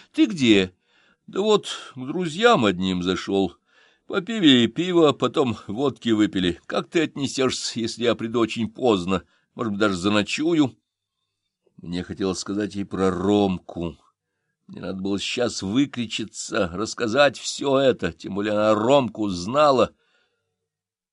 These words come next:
Но я смолчал. Я не один. Мне есть с кем выматериться, кому выплакаться, с кем выпить водки.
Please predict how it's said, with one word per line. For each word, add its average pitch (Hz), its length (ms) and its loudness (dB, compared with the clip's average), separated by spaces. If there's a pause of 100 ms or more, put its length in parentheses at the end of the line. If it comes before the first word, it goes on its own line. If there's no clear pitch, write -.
(160)
Но - 120 -8
я 92 200 2
смолчал. 78 640 -4 (1300)
Я - 280 -2
не 90 120 -2
один. 82 400 -4 (1200)
Мне 135 280 0
есть 117 400 4
с - 40 -20
кем 101 320 0
выматериться, 107 960 0
кому 95 400 -2
выплакаться, 104 920 -2
с - 160 -6
кем 104 300 -6
выпить 95 440 -4
водки. - 580 -4